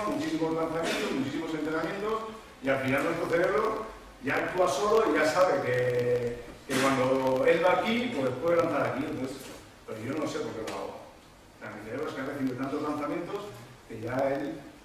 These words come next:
identifica cuál es el estímulo y cuál es la solución. Pero si yo enseño al portero desde joven a tomar este tipo de decisiones, pues probablemente llegaré a mi tope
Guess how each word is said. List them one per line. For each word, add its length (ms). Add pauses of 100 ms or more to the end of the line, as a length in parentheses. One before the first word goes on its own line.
identifica 520
cuál 240
es 80
el 120
estímulo 240
y 40
cuál 100
es 80
la 60
solución. 340 (300)
Pero 140
si 160
yo 100
enseño 400
al 60
portero 360 (120)
desde 180 (100)
joven 240 (560)
a 80
tomar 240
este 160
tipo 200
de 140
decisiones, 580 (800)
pues 160
probablemente 800 (500)
llegaré 600 (520)
a 120
mi 140
tope 500